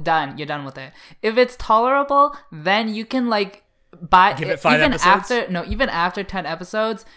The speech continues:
Speaker 1: it, I think a tolerable show can become good, personally.
Speaker 2: That, well,
Speaker 1: Like,
Speaker 2: I will agree with you there.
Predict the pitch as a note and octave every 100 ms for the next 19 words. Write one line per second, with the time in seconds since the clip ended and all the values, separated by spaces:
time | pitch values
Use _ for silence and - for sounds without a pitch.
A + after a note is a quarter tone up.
0 | _ - G#3+ - - G#3+ A3+ C#4+ C4 -
1 | F3 - E3+ F3 F3+ F3 F3 F3+ E3+ -
2 | E3+ D#3 D3+ D#3 E3 F3+ C2+ - A#3 _
3 | _ _ - - - - D#2+ - - -
4 | - - D4 E3+ E3+ G#3+ F4+ F4+ C4 C#4
5 | A#3+ E3 C#3+ B2+ G2